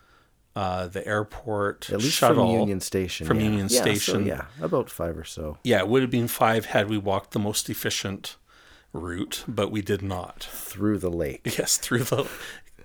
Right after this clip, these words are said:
Speaker 1: <laughs> Can you, yeah.
Speaker 2: Well, because the airport in Toronto is on an island, and you would technically have to walk through the lake
Speaker 1: Yeah, we
Speaker 2: to get
Speaker 1: walked
Speaker 2: there.
Speaker 1: Well, we walked under
Speaker 2: We
Speaker 1: the
Speaker 2: did.
Speaker 1: lake
Speaker 2: That's right, 'cause
Speaker 1: because
Speaker 2: there's
Speaker 1: of
Speaker 2: a
Speaker 1: that
Speaker 2: tunnel.
Speaker 1: new tunnel.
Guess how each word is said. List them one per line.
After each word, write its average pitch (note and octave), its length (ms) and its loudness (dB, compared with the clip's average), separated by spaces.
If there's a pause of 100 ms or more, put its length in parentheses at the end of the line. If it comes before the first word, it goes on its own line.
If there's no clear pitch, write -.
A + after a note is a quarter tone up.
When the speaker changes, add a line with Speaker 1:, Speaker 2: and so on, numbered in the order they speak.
(220)
Speaker 1:
<laughs> - 80 -2 (1160)
Can B2 160 -2
you, A2+ 260 2 (360)
yeah. D#2+ 200 -6 (880)
Speaker 2:
Well, D#3 160 6
because C3+ 400 0
the B2 140 4
airport C3 320 2
in G2 100 0
Toronto F#2+ 480 2
is F2+ 160 -2
on F#2 140 2
an F2+ 100 0
island, E2 400 -2
and F#2 200 -2
you F2+ 100 0
would F2 220 -4
technically F2 480 -4
have D#2 200 -6
to F2 80 -4
walk D#2 280 -6
through F2 180 -4
the D#2+ 100 -6
lake D2+ 460 -8 (340)
Speaker 1:
Yeah, F#2 240 -2
we G2 140 -10
Speaker 2:
to G#2+ 40 2
get G#2 40 2
Speaker 1:
walked A2 320 6
Speaker 2:
there. C#2+ 200 -6 (240)
Speaker 1:
Well, A#2 180 2
we C#3 100 -4
walked A3 360 -2
under B2 520 2 (200)
Speaker 2:
We G2+ 120 0
Speaker 1:
the G2+ 60 4
Speaker 2:
did. F#2 80 4
Speaker 1:
lake F#2+ 400 -2
Speaker 2:
That's - 220 -8
right, G2+ 140 -2
'cause F#2 100 -8
Speaker 1:
because F2+ 60 -2
Speaker 2:
there's F#2 160 -2
Speaker 1:
of F#2+ 60 -4
Speaker 2:
a - 20 -6
Speaker 1:
that F#2+ 60 2
Speaker 2:
tunnel. G#2 200 2
Speaker 1:
new G2 80 -2
tunnel. G#2+ 420 -6